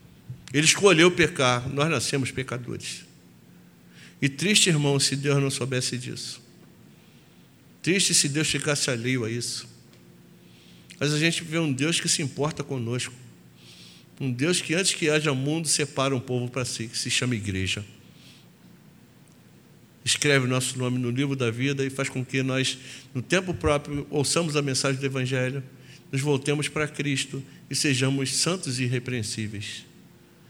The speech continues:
Isso é maravilhoso, irmãos. Até vir a lei e a morte,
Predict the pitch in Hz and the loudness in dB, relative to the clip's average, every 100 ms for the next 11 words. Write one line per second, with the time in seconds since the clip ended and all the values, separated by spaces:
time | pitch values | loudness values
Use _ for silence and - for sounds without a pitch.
0 | - - - - - 147 139 151 135 143 | -20 -20 -20 -12 -6 -2 0 0 0 0
1 | 147 123 117 117 - - - - - - | 0 -4 -4 -10 -14 -20 -20 -20 -20 -20
2 | - - - - - - - - - - | -20 -20 -20 -20 -20 -20 -20 -20 -20 -20
3 | - - - - - - - - 131 - | -20 -20 -20 -20 -20 -20 -14 4 4 4
4 | - - - - - - - - - - | -12 -16 -18 -20 -20 -20 -20 -20 -20 -4
5 | 160 - 240 233 196 156 175 208 170 127 | 2 10 10 12 10 12 12 12 12 10
6 | 135 202 - - | 8 6 6 2